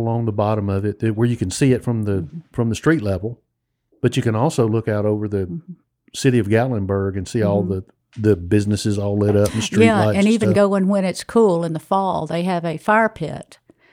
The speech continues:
Speaker 2: and they have chair, you know, seating around there, not only around the fire pit and at the edge of the platform to be able to, to sit and just look out at the beautiful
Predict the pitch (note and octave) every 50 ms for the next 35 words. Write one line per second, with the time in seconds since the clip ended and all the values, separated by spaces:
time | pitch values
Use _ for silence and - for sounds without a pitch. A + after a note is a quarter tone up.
0 | _ _ _ _ F3+ F3+ F3+ F3+ F3+ F#3 F#3 F#3+ F#3 F#3 F3+ - - - F#3 F3+
1 | F3+ F3 F3 - - F3 F3+ F#3 E3+ D#3+ D3+ D#3 - - - B3 A#3+ A#3 F#3 D#3
2 | C3+ C#3+ D3 D3 - - E3 D#3 D#3+ D#3 D3+ D3 D3 D3 C#3+ C#3+ C#3 C#3 C#3+ D3
3 | E3 F3+ F3+ F3+ F3+ F3+ F3 F3 E3 E3 D#3+ - - - - - - _ _ _
4 | _ _ - - D#3+ E3+ D#3+ - C3+ F3 F#3 F3+ F3 E3+ - - G3 F3 F3 E3+
5 | - - F#3 F3+ F3 E3+ - - F#3 F#3+ G3 G3 G3 F#3 F#3+ F3+ F3+ - - F3
6 | F3 E3+ F3 - F3+ F3 F3 E3+ E3+ E3 D#3+ - - F#3 F#3+ F#3 F#3 F3+ D3+ -
7 | - F3+ F3 E3+ - - E3+ E3+ E3+ E3 E3 E3 - _ _ _ - - G#3+ A3
8 | G#3+ - - F#3+ E3+ D#3 C#3 C3 C#3+ C#3 - - _ _ _ _ _ _ _ _
9 | _ _ - - F3 F3+ F#3 F3+ F3 E3 E3 E3+ - - F#3 D#3+ D#3 D3+ - -
10 | F3 F3 - - - F3 E3 D#3 - D#3 D3+ D#3 D3+ F3 E3+ - - E3+ D#3+ D#3
11 | - D#3+ D3+ D3+ D3 D#3 D3 D3 - D3+ D3 D3 - _ - E3+ D#3+ D#3 D#3 D3
12 | - D3+ C#3+ C#3 C#3